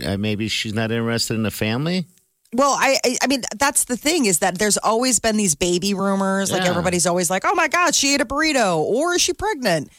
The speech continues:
Speaker 1: Mm-hmm.
Speaker 2: And I think that she's just probably, I mean, if she wanted to adopt, I think she would have probably done it.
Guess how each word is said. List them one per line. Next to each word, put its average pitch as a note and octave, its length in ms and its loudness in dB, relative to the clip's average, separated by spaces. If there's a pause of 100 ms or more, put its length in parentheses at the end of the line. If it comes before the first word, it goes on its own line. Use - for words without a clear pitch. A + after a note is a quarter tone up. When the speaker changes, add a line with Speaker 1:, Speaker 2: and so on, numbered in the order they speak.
(160)
Speaker 1:
Mm-hmm. A#2 360 -2
Speaker 2:
And G#3+ 300 0 (320)
I B3 120 4
think A#3+ 380 -2
that B3 280 -2
she's A#3+ 280 2
just A3+ 240 0 (200)
probably, A#3+ 480 0
I A#3+ 40 2
mean, A3+ 300 -2 (480)
if A3+ 120 2
she C#4 140 2
wanted C4+ 400 0
to B3 120 2
adopt, G#3+ 380 0
I F#3+ 80 0
think G#3 180 -2
she - 120 -2
would G3 120 0
have D#3+ 80 -6
probably F#3 400 -4
done E3 280 -2
it. - 120 -8